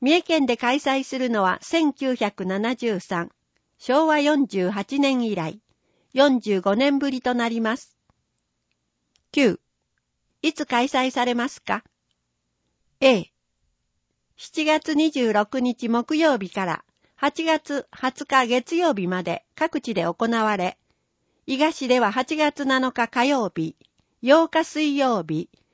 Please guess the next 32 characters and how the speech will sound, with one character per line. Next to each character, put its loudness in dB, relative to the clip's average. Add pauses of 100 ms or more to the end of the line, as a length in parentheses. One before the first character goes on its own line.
(140)
九 0
日 4
木 2
曜 2
日 -4
の 0
三 -4
日 -6
間、 -8 (440)
男 2
子 -6
サ 0
ッ -4 (140)
カ 2
ー -6
が -4 (260)
上 4
野 2
運 2
動 4
公 0
園 2
競 0
技 -6
場 -2
で -2
行 -6
わ 0
れ -4
ま -4
す。 -18 (1200)
九、 0